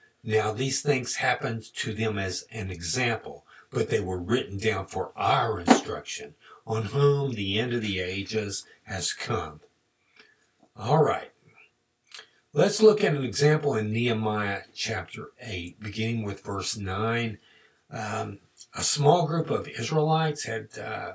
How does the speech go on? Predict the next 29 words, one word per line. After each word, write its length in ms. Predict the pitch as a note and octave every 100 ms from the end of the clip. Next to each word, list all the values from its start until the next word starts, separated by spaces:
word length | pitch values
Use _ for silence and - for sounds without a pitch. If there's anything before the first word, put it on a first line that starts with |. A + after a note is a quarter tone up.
| -
returned 460 | A2+ - D3 D3+ D3
to 140 | -
Jerusalem 800 | G2 F2+ G2 C#3+ C#3+ D#3 D#3 D3+ - - - - _ - -
and 300 | F#2+ F#2+ F#2+
were 140 | F#2+
supervised 880 | - D#3+ D#3 D3 A#2+ A#2 A#2+ A#2 A2
by 580 | F#2+ F2+ F2 F2 F2 -
Nehemiah. 960 | A2 G#2 A#2+ A2+ G#2 G2+ G2 D#2+ - - - _ _ _ _ _ _ - - _
And, 460 | A2+ G#2 G2 F#2+ F#2
uh, 400 | F#2 F2+ F2+ F2 - _ - _ _
this 220 | A2 G2 A#2
may 120 | G2+
sound 260 | A2 G#2
familiar, 420 | - G2+ D#3 G2+ G2
but 220 | A2 - -
in 120 | A2+ A2+
rebuilding 880 | B2+ A#2 C#3+ D3+ D#3 D#3 D3 C3
the 100 | G2+
wall, 580 | G#2+ G2+ G#2+ - - -
they 80 | G2
were 140 | A2 G#2
building 440 | G#2 A2+ B2 A#2+
the 80 | A2
wall 300 | G2+ G2 G2
around 300 | F#2+ F2+ F2+
Jerusalem, 680 | - E2+ - - - - - _ - -
rebuilding 640 | G#2+ A2+ G2 F#2 E2 E2 D#2+
it 120 | F2
actually. 540 | G#2+ - - - -